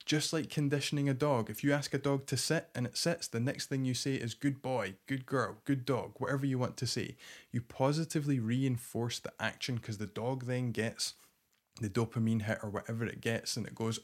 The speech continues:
"Oh, okay, I did well, master was happy, that felt good, this feels good, I'm gonna do it again next time." When we celebrate our wins, we condition our minds to take the actions necessary to achieve our goals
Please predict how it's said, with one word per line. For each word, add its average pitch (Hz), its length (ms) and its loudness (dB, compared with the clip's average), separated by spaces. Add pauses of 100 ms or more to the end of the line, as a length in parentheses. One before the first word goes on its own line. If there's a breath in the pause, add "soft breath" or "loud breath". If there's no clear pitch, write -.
(100)
"Oh, 220 260 4
okay, 160 340 0 (500 loud breath)
I 147 120 6
did 135 180 2
well, 135 360 4 (140)
master 139 320 2
was 131 140 0
happy, 151 420 -2 (220 loud breath)
that 147 180 -2
felt 123 240 -2
good, 139 240 2 (280 loud breath)
this 180 180 2
feels 110 260 0
good, 131 300 0 (260 loud breath)
I'm 156 140 6
gonna 135 160 6
do 127 140 4
it 127 60 2
again 123 280 4
next 135 240 0
time." - 260 -2 (500 loud breath)
When 127 220 2
we 160 60 0
celebrate 131 520 2
our 113 80 2
wins, 107 400 2
we 107 80 -6
condition 131 680 0
our 120 120 2
minds 110 500 2
to - 140 -8
take - 440 -4
the 104 100 -6
actions 110 460 -2
necessary 104 560 -2
to - 140 -8
achieve 107 360 -2
our 98 80 -2
goals 123 420 0